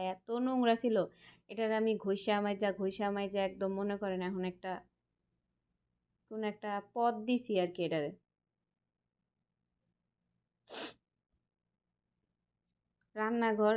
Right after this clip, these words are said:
রান্নাঘরের অবস্থাও অনেক খারাপ ছিল। আমি আইসা ঘুষ-, ঘষা মাজা এগুলার একটু পরিষ্কার করছি। কেন, আমরা বাঙালি, আমাদের রান্নাঘর সুন্দর থাকতে হইব,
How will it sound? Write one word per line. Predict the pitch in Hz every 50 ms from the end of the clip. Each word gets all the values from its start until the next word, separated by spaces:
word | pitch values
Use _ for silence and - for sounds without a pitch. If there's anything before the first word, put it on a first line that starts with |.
| 214 214
রান্নাঘরের | 208 214 214 208 202 202 208 202 202 208 208 208 208 202
অবস্থাও | 202 202 202 - - 185 185 185 185
অনেক | 190 190 - -
খারাপ | 208 190 190 190 185 - -
ছিল। | 214 190 185 185 214 240 _ _ _ _ _ _ _ -
আমি | - 190 190 196 196 190 196
আইসা | 196 196 190 214 190 185 196
ঘুষ-, | 190 180 180 180 - - -
ঘষা | 202 190 190 214 196 190
মাজা | 190 190 190 190 185
এগুলার | 185 185 185 185 180 185
একটু | 180 - 180 - -
পরিষ্কার | 196 196 196 - - 208 202 196 190
করছি। | 196 190 - - - - 185 208 240 - _ _ _ _ _ _ _ _ _ _ _ _ _ _ _ _ _ _ _ _ _ _ _ _ _ _ _ _ _ _ _ _ _ _ _ _ _ _ _ _ _ _ _ _ _ _ _ _ _ _ -
কেন, | 220 220 226 220 220
আমরা | 220 220 214 202 214
বাঙালি, | 214 208 214 214 214 202 185 180 - - _ _ _ _ _ _ _ _ _ _ _ _ -
আমাদের | 202 202 214 214 214 208 220 220 214
রান্নাঘর | 220 220 220 220 220 214 208 202 214 208 214 214 -
সুন্দর | 240 220 220 220 220 214 -
থাকতে | 233 220 - - 190
হইব, | 185 175 165